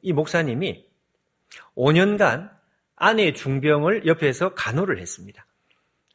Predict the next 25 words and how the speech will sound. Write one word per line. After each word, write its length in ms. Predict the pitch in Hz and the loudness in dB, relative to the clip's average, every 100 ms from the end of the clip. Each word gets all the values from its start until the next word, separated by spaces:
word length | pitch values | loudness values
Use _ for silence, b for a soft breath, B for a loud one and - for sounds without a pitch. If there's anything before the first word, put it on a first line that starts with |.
| - | 0
아내를 300 | 190 175 151 | 2 2 0
고쳐달라고 760 | 170 170 135 120 117 110 110 | -2 -2 -2 0 -2 -4 -10
기도하고, 600 | - 175 131 101 98 131 | -8 -2 -2 -2 -12 -16
무-, 300 | 175 156 175 | -12 -6 -4
무수히 340 | 180 190 233 214 | -2 0 0 2
많이 260 | 120 127 | 0 -2
기도하고, 520 | 139 151 107 90 - _ b b b b b b - | -4 -6 -8 -12 -16 _ b b b b b b -10
심지어 340 | - 196 190 | -2 2 4
이십 320 | 156 147 196 | 4 2 0
일 140 | 202 190 | -2 0
동안 280 | 156 135 | 0 0
금식 340 | 120 147 160 170 | 0 -2 -2 -4
기도도 300 | 190 135 107 | -2 -2 -2
하고, 80 | 143 | -2
이, 60 | |
이 180 | 139 156 | -2 -2
보통 300 | 123 - 175 | -4 -2 0
어려운 320 | 196 170 127 | 2 2 0
일이 160 | 107 110 | -2 -6
아니죠. 360 | 92 92 - - | -6 -10 -14 -6
이십 280 | 170 190 190 | -4 -2 0
일간 300 | 185 139 117 | 2 0 0
금식 340 | 151 160 175 | 0 0 -4
기도를 300 | 196 151 101 | -6 -6 -8
하고. 220 | 87 - | -14 -20